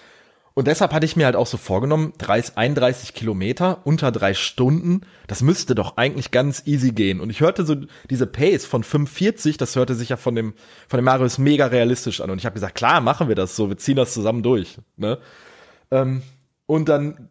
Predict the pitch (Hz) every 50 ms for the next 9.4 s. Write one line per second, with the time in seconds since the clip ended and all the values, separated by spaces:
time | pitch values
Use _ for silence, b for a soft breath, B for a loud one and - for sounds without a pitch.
0 | _ - - 160 180 185 185 156 151 135 - - 160 170 - - 226 208 170 175
1 | 147 139 127 135 165 196 214 - 190 170 156 160 160 165 151 131 143 87 120 147
2 | 175 - - - 170 165 160 165 165 - - 127 131 135 143 - 175 160 - 143
3 | 139 - 139 147 151 151 131 127 127 127 123 127 123 117 98 - 127 139 131 -
4 | - - 123 107 - - 95 98 107 - - - 98 90 - - 120 120 131 123
5 | - 143 156 170 170 - - 143 139 139 135 135 B B B B B B B -
6 | - - - - 135 135 151 160 170 143 139 135 131 - - 110 147 175 170 -
7 | - 156 143 143 127 123 135 135 131 - 123 117 147 143 - - 143 127 110 113
8 | 107 - - 143 196 233 240 - - - - _ _ _ 143 147 139 131 160 170
9 | 165 160 143 143 143 139 131 120